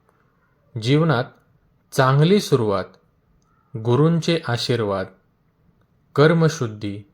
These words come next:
निर्णयांमध्ये स्पष्टता मिळते. श्रद्धा ठेवा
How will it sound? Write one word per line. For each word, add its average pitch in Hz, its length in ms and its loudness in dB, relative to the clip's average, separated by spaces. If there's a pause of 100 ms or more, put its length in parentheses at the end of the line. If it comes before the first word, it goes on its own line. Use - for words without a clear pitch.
(1120)
निर्णयांमध्ये 139 920 2
स्पष्टता 113 560 -6
मिळते. 98 360 -10 (1700)
श्रद्धा 123 480 0
ठेवा 113 400 -2